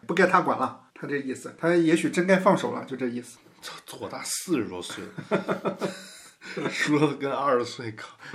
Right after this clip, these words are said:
Speaker 2: 刚毕业似的。
Speaker 1: 要不说他是那个深情巨婴的嘛。
Speaker 2: 哎，那我想问一下，你，你，你算大 S 粉丝吗？现在还？
Speaker 1: 嗯，我一直都是他粉丝。
Speaker 2: 那你现在是他粉丝，你是希望这个戏码、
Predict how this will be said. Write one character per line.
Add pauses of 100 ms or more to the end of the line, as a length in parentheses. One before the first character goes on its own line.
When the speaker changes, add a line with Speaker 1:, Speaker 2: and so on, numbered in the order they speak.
(120)
Speaker 2:
刚
毕
业
似
的。 (720)
Speaker 1:
要
不
说
他
是
那
个
深
情
巨
婴
的
嘛。 (100)
Speaker 2:
哎，
那
我
想
问
一
下，
你， (140)
你，
你
算
大
S
粉
丝
吗？
现
在
还？ (280)
Speaker 1:
嗯，
我
一
直
都
是
他
粉
丝。 (560)
Speaker 2:
那
你
现
在
是
他
粉
丝，
你
是
希
望
这
个
戏
码、